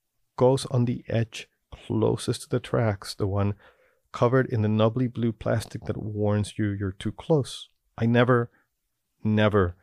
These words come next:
roll the stroller that close to the edge. If there's someone trying to get to the elevator, I let them pass, or if they let, or, you know, they let me pass, it's all very polite, very Midwestern,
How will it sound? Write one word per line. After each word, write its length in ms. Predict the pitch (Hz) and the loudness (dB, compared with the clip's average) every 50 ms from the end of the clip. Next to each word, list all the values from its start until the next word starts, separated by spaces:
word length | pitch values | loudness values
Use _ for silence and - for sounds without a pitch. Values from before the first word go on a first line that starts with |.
| _ _ | _ _
roll 280 | - - 110 104 98 101 | -4 2 4 4 4 4
the 80 | 95 90 | 2 0
stroller 460 | - - 101 95 90 92 90 92 - - | -2 0 0 0 2 2 -2 -4 -6 -6
that 140 | - 98 - | -8 -8 -6
close 240 | - - 98 90 - | -4 -2 -2 -2 -2
to 80 | - 101 | -4 -8
the 140 | 92 101 95 | -8 -6 -4
edge. 320 | 95 95 92 - - - _ _ _ _ _ _ _ _ _ _ - | -4 -6 -8 -12 -16 -20 _ _ _ _ _ _ _ _ _ _ -10
If 140 | - - 104 | -4 -2 0
there's 180 | - 110 101 - | 2 2 2 4
someone 380 | - 117 110 110 117 113 110 | 4 4 4 6 4 4 4
trying 220 | 107 - 120 107 98 | 2 2 0 0 0
to 80 | - | 0
get 160 | - 104 92 - | 0 -2 -2 -2
to 80 | - | -4
the 140 | - 95 110 | -2 2 4
elevator, 500 | 131 156 180 170 175 180 185 175 175 151 | 4 4 4 4 4 4 4 6 4 4
I 20 | |
let 180 | 107 95 190 - | 4 4 2 0
them 140 | - 92 87 | 0 -2 0
pass, 400 | - 127 131 135 135 135 135 - - | 2 4 4 4 4 2 0 -2 -2
or 100 | 123 107 | 0 0
if 80 | 98 - | 0 2
they 140 | 104 98 | 2 2
let, 180 | 98 101 104 101 - - | 2 2 0 0 0 -2
or, 220 | 110 104 98 98 _ _ _ - | -2 -2 -2 -2 _ _ _ -4
you 80 | 120 | -4
know, 120 | 101 - - _ _ - | -4 -4 -6 _ _ -4
they 80 | 110 | -2
let 180 | 98 90 90 - | 0 0 0 0
me 140 | 113 117 117 | 0 0 0
pass, 420 | - - 127 117 117 107 - - _ _ _ _ - - - _ - | 2 2 4 4 4 2 -2 -6 _ _ _ _ -20 -20 -20 _ -12
it's 140 | - - - | -6 -2 2
all 100 | 101 110 | 2 4
very 180 | 110 127 135 | 4 4 2
polite, 520 | 131 - 143 131 120 110 113 113 - - - _ _ _ _ _ _ _ _ _ _ _ _ _ - | 2 2 2 4 4 4 2 0 -4 -8 -20 _ _ _ _ _ _ _ _ _ _ _ _ _ -10
very 320 | - 95 101 95 104 117 | -4 0 2 4 4 4
Midwestern, 640 | 123 127 104 92 107 92 - - - 98 92 92 98 | 2 2 2 2 0 0 -2 -2 -2 0 0 -2 -2